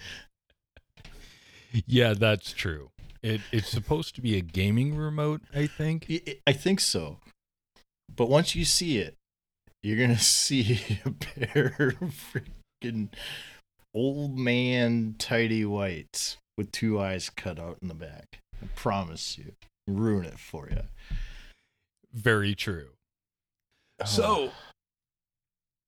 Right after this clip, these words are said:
Speaker 1: what do you know?
Speaker 2: I, <laughs> so Discord, <laughs> I just keep circling back.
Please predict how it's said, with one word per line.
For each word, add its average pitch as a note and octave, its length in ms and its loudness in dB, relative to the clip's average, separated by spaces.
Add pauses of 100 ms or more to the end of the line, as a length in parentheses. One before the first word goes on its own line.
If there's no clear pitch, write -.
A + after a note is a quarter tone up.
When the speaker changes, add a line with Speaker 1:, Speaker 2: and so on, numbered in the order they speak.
(800)
Speaker 1:
what A#2+ 260 8
do D#3+ 60 2
you E3 140 4
know? G2+ 420 -4 (600)
Speaker 2:
I, - 140 -6 (1300)
<laughs> - 60 -2 (560)
so A2 180 -6
Discord, - 840 -2 (480)
<laughs> - 420 -18
I - 120 -12
just - 260 -6
keep C#3+ 280 -4
circling C3+ 580 -2
back. G#2+ 500 -6